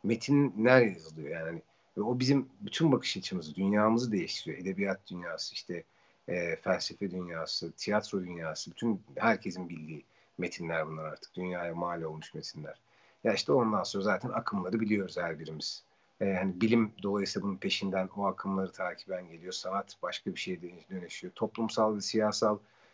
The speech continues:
background bütün bunları belirler hale geliyor falan filan. E,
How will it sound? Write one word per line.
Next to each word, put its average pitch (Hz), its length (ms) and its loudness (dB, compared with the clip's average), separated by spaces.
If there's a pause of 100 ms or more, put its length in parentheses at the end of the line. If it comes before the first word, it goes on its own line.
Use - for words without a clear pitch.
(120)
background 110 640 4
bütün 113 240 2
bunları 110 300 4
belirler 101 380 2
hale 95 280 2
geliyor 92 360 0
falan 120 340 2
filan. 139 320 4 (440)
E, 113 80 6